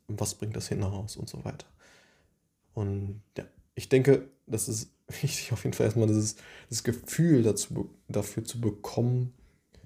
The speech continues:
welche Kosten man jetzt letztendlich wirklich verursacht, äh, weil das ganze Thema natürlich, ja, schon etwas anderes ist, als wenn man auf On-Prem,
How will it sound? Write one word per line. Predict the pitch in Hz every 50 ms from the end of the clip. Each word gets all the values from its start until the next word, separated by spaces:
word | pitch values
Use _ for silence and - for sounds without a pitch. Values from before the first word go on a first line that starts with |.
| - - _ _ _ _ _ _ _ _ _ _ _ _ - 104 107 107 117 120 123 127 135 - - - _ - -
welche | 117 117 117 120
Kosten | - - 117 - - -
man | 107 104
jetzt | 101 - - - - -
letztendlich | 107 104 101 101 - - - 107 101 101 - 104 101
wirklich | 104 104 101 - - -
verursacht, | - - - - - - 123 127 135 139 127 131 135 143 - - - - _ _ _ - - - - _ _ _ _
äh, | 98 98
weil | 98 98 95 98 110 127
das | 120 113 -
ganze | - - 98 - -
Thema | - - 113 101
natürlich, | 98 92 90 - 101 98 95 92 - _ _ _ _ _ _ _ - - _ _
ja, | - -
schon | - - - 117 92 -
etwas | 87 101 98 92 - -
anderes | 110 120 135 143 131 120 117 -
ist, | - 123 135 120 - - - 113
als | 120 123 120 -
wenn | 120 117 120
man | 123 117 113 107 107 - - - - - - - - _ _ _ _ - _ - -
auf | 110 104 - - -
On-Prem, | 110 104 101 104 - - 107 107 107 110